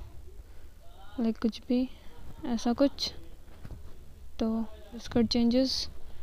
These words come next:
And guys, आप यहाँ पर add stickers कर सकते हो, ये भी free का है। वाह, ये तो ये आप ऐड कर सकते हो गाइस। And इसके बाद यहाँ पर add music है,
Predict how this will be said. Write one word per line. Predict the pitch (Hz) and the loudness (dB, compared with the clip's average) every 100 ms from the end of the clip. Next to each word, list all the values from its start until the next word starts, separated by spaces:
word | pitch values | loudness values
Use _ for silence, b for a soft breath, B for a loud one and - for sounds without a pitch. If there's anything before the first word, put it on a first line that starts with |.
| b b - | b b 6
And | 247 254 | 8 10
guys, | 262 254 254 | 12 10 10
आप | 254 | 10
यहाँ | 254 254 | 10 10
पर | 254 254 | 8 8
add | 254 254 | 10 10
stickers | 233 - - 247 - 254 - | 10 4 6 8 10 8 8
कर | 262 247 | 8 10
सकते | 240 - - | 8 6 6
हो, | 240 240 | 10 12
ये | 233 226 | 12 12
भी | 247 | 10
free | - 240 240 | 8 8 8
का | 254 | 8
है। | 240 220 233 - | 4 4 2 2
वाह, | 240 220 220 - - b b b b - - - 247 | 2 2 0 -4 -12 b b b b -10 -10 0 6
ये | |
तो | 233 294 | 12 12
ये | 302 | 12
आप | 294 262 247 | 12 12 12
ऐड | 254 | 12
कर | 254 277 | 12 10
सकते | 285 - 294 | 10 10 10
हो | |
गाइस। | 269 254 285 285 - | 12 10 10 8 4
And | 339 - - - - - - - - - - - 277 | 4 4 -6 -6 -6 -10 -12 -10 -4 -4 -2 8 12
इसके | 311 - 311 | 12 12 12
बाद | 277 277 269 | 12 12 12
यहाँ | 269 | 10
पर | 254 269 - | 10 8 10
add | 240 254 | 8 12
music | 240 240 226 226 269 262 | 12 12 12 10 8 8
है, | 226 | 6